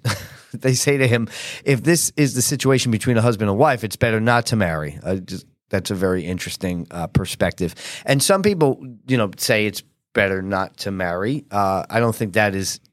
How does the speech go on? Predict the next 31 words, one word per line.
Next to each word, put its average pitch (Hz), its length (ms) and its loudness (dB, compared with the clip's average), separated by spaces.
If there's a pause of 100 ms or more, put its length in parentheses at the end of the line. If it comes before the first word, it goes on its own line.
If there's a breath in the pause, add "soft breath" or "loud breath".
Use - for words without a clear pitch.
(100)
remotely 113 480 2
for 107 200 0
anybody 110 460 2
or, 107 400 2 (380 loud breath)
uh, 92 160 2
personally 110 640 0
should 98 200 -2
be 101 220 2
a 98 160 2
requirement 104 760 0
for 101 480 2
a 95 380 -2 (340 loud breath)
priest 120 380 2
or 95 60 2
pastor 107 460 2
or 104 60 0
something 113 320 -2
like 110 200 2
that. 117 260 2
But - 200 -2 (220)
anyway, 104 300 2
I 101 140 4
digress. 104 520 0
We 110 60 0
don't 104 80 2
have 104 140 0
to - 80 -16
get 107 120 2
into 104 200 -2
that 107 220 2
today. 98 360 -2